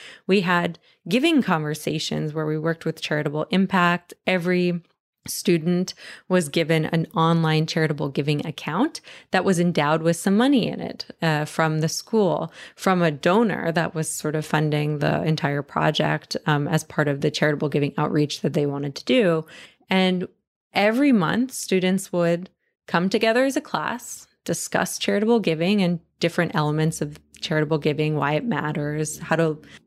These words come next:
think about where you want to give in a way that's aligned with your values, how to think about giving efficiently and in a way that will have the most impact. So how you think about what your charity is gonna do with the money that you're, you're giving it, how it helps in the community.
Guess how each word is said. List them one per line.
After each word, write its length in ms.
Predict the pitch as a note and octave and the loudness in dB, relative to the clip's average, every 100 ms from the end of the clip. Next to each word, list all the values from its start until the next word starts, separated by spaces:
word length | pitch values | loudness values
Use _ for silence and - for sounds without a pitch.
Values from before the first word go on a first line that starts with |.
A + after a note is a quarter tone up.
| _ - | _ -2
think 240 | G3 F#3+ | 0 2
about 300 | E3+ D#3 D#3 | 2 2 2
where 140 | D#3+ | 4
you 160 | D#3 D#3 | 4 4
want 200 | D#3 D3+ | 2 2
to 60 | D#3 | 0
give 440 | D#3+ D#3 D#3 D#3 | 2 4 4 2
in 80 | D3+ | 0
a 60 | |
way 160 | D3 D3+ | 0 2
that's 260 | D3+ D3+ - _ - _ _ - | 0 -2 -10 _ -20 _ _ 0
aligned 360 | D#3+ D#3 D#3+ | 2 4 2
with 140 | E3+ D#3+ | 2 2
your 120 | D#3 | 2
values, 580 | D3 C#3 D3 D3 D3+ - | 0 0 -2 0 -2 -2
how 100 | D#3+ | -2
to 80 | |
think 240 | E3 E3 D#3 | 0 -2 0
about 220 | D#3 D#3+ | 0 2
giving 260 | D#3 D#3+ E3 | 2 2 0
efficiently 960 | D#3+ - E3 - D#3+ - D#3+ D3+ D3 | 0 -2 0 0 0 2 2 2 0
and 300 | D#3+ D#3 D3+ - - - | 0 -2 -4 -10 -18 -2
in 140 | E3+ | 2
a 40 | D#3+ | 4
way 140 | D#3+ | 4
that 120 | D#3+ | 4
will 80 | E3 | 0
have 200 | D#3+ D3+ | 0 0
the 80 | D#3 | 0
most 280 | D#3 D#3+ - | 2 2 0
impact. 520 | E3 D3+ - C#3 D#3+ | 0 0 0 -4 -4
So 120 | - | -2
how 100 | D#3 | 0
you 140 | D#3 D#3 | 2 0
think 240 | - D#3+ | -2 -2
about 360 | D#3 D3 D3 - - - - | 0 0 0 -6 -16 -20 -4
what 140 | F3 F3 | 0 2
your 140 | E3+ | 2
charity 460 | E3+ F3+ D#3+ D3+ D#3 | 2 2 2 2 0
is 280 | D3+ - - | 0 -4 -4
gonna 260 | E3+ D#3+ | 0 2
do 300 | C#3+ E3 E3+ | 0 2 4
with 180 | E3 E3 | 4 2
the 60 | D#3+ | -2
money 320 | D3 D3+ D3+ | 0 0 0
that 180 | C#3+ C#3 | -2 -4
you're, 260 | C#3+ C#3 | -4 -6
you're 220 | F#3 D#3 | -6 -4
giving 380 | C#3 D#3 D3 C#3+ | -2 -2 -2 -4
it, 200 | D3 - _ - _ _ - | -4 -6 _ -20 _ _ -8
how 260 | E3 F3 E3+ | 0 2 4
it 60 | |
helps 340 | E3 D#3+ - F3 | 2 0 0 -2
in 80 | |
the 80 | D#3+ | 0
community. 680 | - E3+ D#3 D3 D3 D3+ | 0 0 2 0 -2 -4